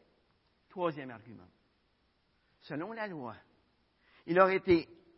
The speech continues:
impossible pour Jephthé de sacrifier sa fille en holocauste. Aucun sacrificateur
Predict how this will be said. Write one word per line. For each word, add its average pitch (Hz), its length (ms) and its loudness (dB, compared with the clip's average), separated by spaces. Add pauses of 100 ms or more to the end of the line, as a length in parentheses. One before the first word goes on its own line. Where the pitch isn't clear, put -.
impossible 220 920 -4
pour 131 300 -16
Jephthé 151 720 -14 (240)
de 160 200 -4 (200)
sacrifier 214 640 -8 (120)
sa 160 160 -6
fille 170 500 -10 (160)
en 143 160 -12
holocauste. - 720 -20 (760)
Aucun 294 640 2
sacrificateur 220 1040 -2